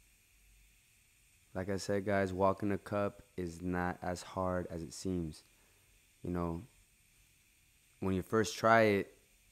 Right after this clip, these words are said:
your hand gets uncomfortable. Like, you can see it in your head how to do it, but when it, when your hand actually tries to do it, it's, uh, it doesn't want to. It feels like it's numb, you know?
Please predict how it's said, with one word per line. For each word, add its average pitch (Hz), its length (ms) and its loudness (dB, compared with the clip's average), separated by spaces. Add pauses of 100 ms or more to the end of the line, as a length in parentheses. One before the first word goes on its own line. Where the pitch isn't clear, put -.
your 104 280 0
hand 104 720 0 (100)
gets 98 440 -2
uncomfortable. 98 720 0
Like, 85 320 -2 (640)
you 104 100 0
can 107 180 0
see 156 440 4
it 110 100 2 (240)
in 107 140 2
your 101 100 4
head 113 460 6
how 104 180 2
to 101 80 4
do 135 260 4
it, 131 40 4
but 101 140 4
when 98 160 4
it, 95 60 -2 (300)
when 107 140 0
your 98 100 0
hand 117 320 0
actually 107 300 -2
tries 113 300 -2
to 98 60 -10
do 120 200 2
it, 143 140 2 (920)
it's, 95 300 -6
uh, 90 320 0 (1500)
it - 80 -4
doesn't 98 260 4
want 110 200 4
to. 90 160 2
It 82 60 -2
feels 101 200 -2
like 95 120 0
it's 90 140 -6
numb, 101 360 2
you 90 40 0
know? 95 220 0